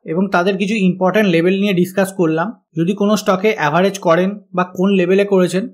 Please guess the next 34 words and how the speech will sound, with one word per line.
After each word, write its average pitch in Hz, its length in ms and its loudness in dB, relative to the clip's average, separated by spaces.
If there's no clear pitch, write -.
সেটা 175 280 -2
কমেন্টে 165 400 -2
জানাতে 147 320 -2
পারেন। 160 280 -2
এবং 185 240 0
ফ্রেশ 185 260 0
বাইং 185 400 0
এবং 185 260 0
অ্যাভারেজের 165 460 0
ক্ষেত্রে, 165 520 -4
দুটো 147 220 -2
ক্ষেত্রেই 196 540 -4
আপনি 170 280 -2
কিন্তু 190 260 0
ভালো 156 220 -2
করে 185 160 2
দেখবেন, 147 520 -2
বুঝবেন, 170 440 -2
তারপরেই 165 500 -2
কিন্তু 196 220 -4
এন্ট্রি 151 340 -2
নেবেন। 110 340 -6
আমি 175 220 0
বলছি 160 340 0
বলেই 185 220 2
এন্ট্রি 175 360 -4
নেবেন 180 300 0
বা 170 140 0
এক্সিট 156 340 -2
নেবেন 165 340 -4
সেটা 165 300 -2
না, 151 320 -6
নিজেরা 151 300 0
বুঝুন 175 480 -2